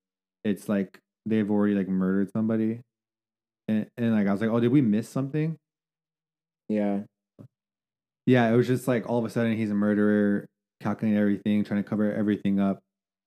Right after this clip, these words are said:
Speaker 1: And there wasn't, like, a scene that, like, a transitional scene leading into that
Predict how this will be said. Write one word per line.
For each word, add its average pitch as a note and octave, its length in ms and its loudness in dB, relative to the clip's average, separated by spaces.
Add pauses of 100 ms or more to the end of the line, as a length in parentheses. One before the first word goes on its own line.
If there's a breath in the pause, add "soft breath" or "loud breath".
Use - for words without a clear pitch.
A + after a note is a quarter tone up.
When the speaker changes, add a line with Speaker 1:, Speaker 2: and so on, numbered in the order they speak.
(100)
Speaker 1:
And G#2+ 300 -2 (140)
there A#2 100 2
wasn't, A#2 260 2
like, A2+ 140 0
a G2 80 -2
scene G#2+ 400 -2
that, G2 140 -2
like, F#2+ 260 -2
a G2 40 -4
transitional G2+ 580 -2 (100)
scene G2+ 200 0
leading G2 260 0
into G2 260 -2
that A#2 320 -2